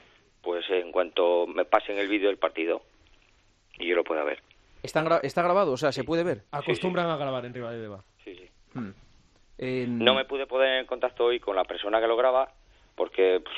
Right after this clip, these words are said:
Speaker 1: te puedes imaginar la locura que yo pude pasar hoy. O
Speaker 2: Hmm.
Speaker 1: yo y el, y el presidente, vamos, y la directiva.
Speaker 2: Hmm.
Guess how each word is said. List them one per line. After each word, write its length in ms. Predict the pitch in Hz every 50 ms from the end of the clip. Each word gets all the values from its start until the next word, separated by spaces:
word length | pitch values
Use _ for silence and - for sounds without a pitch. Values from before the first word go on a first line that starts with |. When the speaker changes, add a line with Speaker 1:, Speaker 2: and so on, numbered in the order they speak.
| - -
Speaker 1:
te 80 | - 90
puedes 240 | - 101 104 101
imaginar 460 | - 101 104 101 - - 101 107 113 110
la 120 | 113 104
locura 320 | 101 92 - - 104 107 101
que 100 | 98 101
yo 100 | 98 95
pude 200 | 92 101 95 90
pasar 280 | - 85 - 92 92
hoy. 180 | 110 117 90 - - _ _ _ _ _ _ _ _ _ _ - _ _ _ _ -
O 100 | - 85
Speaker 2:
Hmm. 60 | -
Speaker 1:
yo 220 | 78 87 98 107
y 80 | 113 110
el, 300 | 101 95 85 80 80 -
y 120 | - 78
el 80 | 80 78
presidente, 400 | - - 82 - 90 95 87 87
vamos, 220 | 82 87 90 82 -
y 40 | 80
la 80 | 80 82
directiva. 500 | 80 78 82 - - 92 87 78 80 - _ _ _ - - -
Speaker 2:
Hmm. 160 | - 123 104